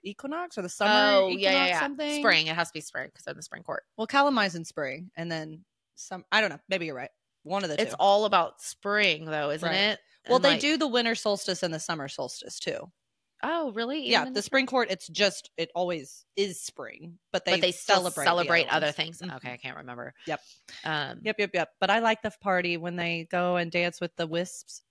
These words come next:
Speaker 1: the will-o'-the-wisps.
Speaker 2: Yeah, I
Speaker 1: I liked
Speaker 2: really
Speaker 1: how she added that.
Speaker 2: I know, I did too. And I,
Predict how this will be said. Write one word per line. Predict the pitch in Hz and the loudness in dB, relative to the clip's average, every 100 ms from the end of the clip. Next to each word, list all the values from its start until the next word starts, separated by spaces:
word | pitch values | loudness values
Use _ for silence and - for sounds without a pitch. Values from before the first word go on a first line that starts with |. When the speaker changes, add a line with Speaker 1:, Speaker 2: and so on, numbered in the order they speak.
| - | -6
Speaker 1:
the | |
will-o'-the-wisps. | 196 226 233 220 196 214 - | -2 0 0 0 -2 -4 -6
Speaker 2:
Yeah, | 196 185 170 156 | -2 2 2 2
I | 208 | 2
Speaker 1:
I | |
liked | 262 226 | 4 4
Speaker 2:
really | 269 | 2
Speaker 1:
how | 277 | -4
she | - 196 - | -4 -6 -4
added | 165 214 185 | -2 -2 -4
that. | 123 101 196 | -6 -6 -2
Speaker 2:
I | 226 | 0
know, | 233 226 202 | 2 2 4
I | 156 | 4
did | 254 302 | 2 -2
too. | 247 202 | 0 0
And | 170 196 | 0 0
I, | 196 190 | 0 -2